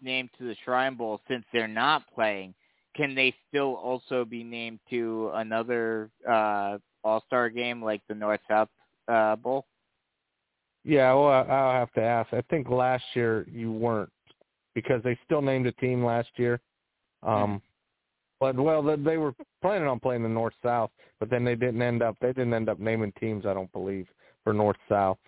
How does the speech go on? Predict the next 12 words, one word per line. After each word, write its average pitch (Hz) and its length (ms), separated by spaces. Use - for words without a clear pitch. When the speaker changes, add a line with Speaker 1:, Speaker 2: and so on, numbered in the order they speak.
Speaker 2:
So 151 100
we'll 156 280
see. 143 300
I 120 180
know 135 220
some 143 140
of 131 60
the 120 80
guys, 117 400
like, 110 280
eh, - 220
that 110 280